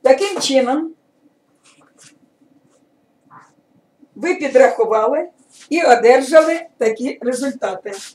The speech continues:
Тут дві тисячі двісті п'ятдесят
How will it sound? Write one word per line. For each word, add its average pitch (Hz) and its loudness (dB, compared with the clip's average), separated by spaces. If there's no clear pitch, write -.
Тут - -8
дві 277 -8
тисячі 262 -8
двісті 247 -10
п'ятдесят - -6